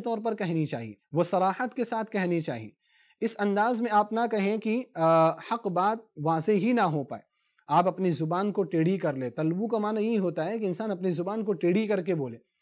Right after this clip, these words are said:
کہ بات سمجھ میں ہی نہ آئے، بات واضح ہی نہ ہو۔ اگر آپ کسی کے تعلق سے کوئی گواہی دے رہے ہو تو آپ اس گواہی کو واضح انداز میں دو۔ اور اسی طرح سے او تعرضوا، کوئی بات بولو، کوئی بات نہ بولو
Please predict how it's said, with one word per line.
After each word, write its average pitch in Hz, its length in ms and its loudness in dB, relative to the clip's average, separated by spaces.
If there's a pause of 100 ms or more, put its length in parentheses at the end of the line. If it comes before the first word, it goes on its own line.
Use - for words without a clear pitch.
(360)
کہ 170 80 2
بات 180 200 0
سمجھ 185 300 -2
میں 226 100 2
ہی 233 100 4
نہ 226 160 2
آئے، 131 180 -4 (520)
بات 175 200 2
واضح 175 280 2
ہی 226 180 2
نہ 214 80 2
ہو۔ 143 180 -4 (300)
اگر 165 240 2
آپ 208 200 2
کسی 208 260 -4
کے 208 80 2
تعلق 196 360 0
سے 214 100 -4
کوئی 180 220 -2
گواہی 165 340 2
دے 190 180 2
رہے 147 140 0
ہو 143 220 -4 (340)
تو 185 80 2
آپ 220 340 -2
اس 185 200 -8
گواہی 190 280 0
کو 220 120 -4
واضح 208 320 0
انداز 233 340 0
میں 185 120 0
دو۔ 139 100 -8 (160)
اور 180 160 4
اسی 196 220 0
طرح 233 220 2
سے 220 120 -4
او 202 220 2
تعرضوا، 240 540 0 (260)
کوئی 220 240 2
بات 220 300 0
بولو، 220 300 4
کوئی 208 260 2
بات 220 280 -2
نہ 214 220 -2
بولو 208 280 0